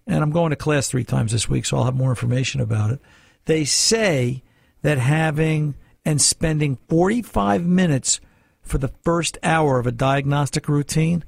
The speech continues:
is not uncommon today because of the complexity of automobiles. And that's something you've really got to think about it,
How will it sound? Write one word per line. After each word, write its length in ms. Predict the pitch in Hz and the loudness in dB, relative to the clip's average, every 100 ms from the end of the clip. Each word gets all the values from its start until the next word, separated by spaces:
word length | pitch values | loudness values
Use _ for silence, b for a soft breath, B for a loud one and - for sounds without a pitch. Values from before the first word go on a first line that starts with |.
| - - | -8 -2
is 160 | 131 | 0
not 220 | 143 151 | 2 2
uncommon 560 | 147 143 - 156 151 123 | 0 -2 0 0 2 0
today 180 | 127 123 | 0 -2
because 320 | 117 131 127 | 0 0 0
of 60 | 123 | 0
the 60 | |
complexity 580 | 127 120 - 139 - 131 | -2 0 0 -2 -2 -2
of 100 | 117 | 0
automobiles. 600 | 131 131 113 110 110 - - _ _ b b b b b | 0 0 0 -2 -4 -6 -16 _ _ b b b b b
And 80 | 175 | -2
that's 160 | 302 | 0
something 360 | - 349 277 196 | 0 0 2 2
you've 160 | 160 | 2
really 180 | 185 214 | 2 0
got 120 | 175 | 0
to 60 | 143 | -2
think 240 | - 190 | -2 -2
about 240 | 165 123 | -2 -2
it, 100 | 123 | -4